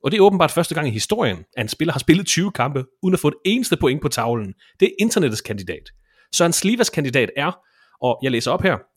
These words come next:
Golden State Warriors mod Brooklyn Nets natten til tirsdag. Curry skyder fire for elleve. Det er, hvad det er. Men de elleve skud var halvdelen af Golden State Warriors forsøgte treere. De opfandt for hulen næsten det at skyde treer i det moderne N B A, og så skyder de kun toogtyve gange.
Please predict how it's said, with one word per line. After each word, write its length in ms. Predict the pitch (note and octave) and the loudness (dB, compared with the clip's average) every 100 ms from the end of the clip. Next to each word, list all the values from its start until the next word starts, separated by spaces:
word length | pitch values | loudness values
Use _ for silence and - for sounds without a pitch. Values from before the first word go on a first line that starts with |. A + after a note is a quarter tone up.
| - | 2
Golden 240 | F#3 A3 | 4 4
State 220 | - G3+ | 0 0
Warriors 320 | D#3 F3 F#3 F3+ | 2 2 2 -2
mod 100 | C3+ | -2
Brooklyn 300 | D#3+ F3+ D#3 | -2 -2 -2
Nets 260 | C3+ - | -2 -2
natten 220 | B2+ C#3 | -4 -4
til 100 | - | -6
tirsdag. 400 | B2 C#3 G2 E2+ - - | -4 -4 -4 -8 -16 -4
Curry 260 | D#3+ G#3 | 0 0
skyder 320 | A3 - E3+ E3 - | -2 -2 -2 -4 -6
fire 200 | E3 G3+ | -4 -4
for 160 | - - | -4 -2
elleve. 300 | B2 B2+ G#2 - | -2 -2 -4 -2
Det 100 | D3+ | 0
er, 100 | A#2 | 0
hvad 100 | F#2+ | -4
det 120 | F#2 | -4
er. 120 | G3+ - _ _ - | -4 -6 _ _ -6
Men 140 | D3 | -4
de 100 | F3 - | -2 0
elleve 280 | F3+ A3+ | 0 0
skud 340 | A3+ - E3+ G3+ | -2 -2 -2 0
var 160 | C#3 - | -2 -2
halvdelen 500 | - G#3 A#3 F#3+ A2 | -2 -2 0 -2 -2
af 120 | A#2 | -6
Golden 260 | - C#3 E3 | -4 -2 -2
State 220 | - D3+ | -4 -4
Warriors 320 | A#2 C3+ D3 - | -2 -2 -2 -4
forsøgte 400 | A#2+ F3 F#3+ E3 | -4 -4 -4 -6
treere. 440 | - A3 - E2 - _ _ _ - | -4 -4 -6 -10 -18 _ _ _ -10
De 80 | - | -2
opfandt 420 | - - - B2+ - | -2 0 0 0 0
for 140 | C3 | -4
hulen 340 | - D#3+ F#3 | 0 0 2
næsten 260 | C#3+ D#3+ B2 - - | 2 0 -6 -14 -2
det 140 | E3+ F#3 | 0 0
at 80 | C3 | -2
skyde 180 | C3 B2+ | -2 0
treer 220 | - D3+ | 2 2
i 40 | |
det 100 | B2+ | 2
moderne 280 | A#2+ B2 C#3+ | 0 0 -2
N 40 | A2 | -2
B 20 | |
A, 100 | B2 | -4
og 80 | B2 | -4
så 60 | |
skyder 200 | D3 G3 | -2 -2
de 80 | B2 | -2
kun 160 | A#2 D#3+ | -4 -4
toogtyve 440 | - C3 - C#3 | -2 -2 0 -2
gange. 260 | C3+ F#2 | -2 -6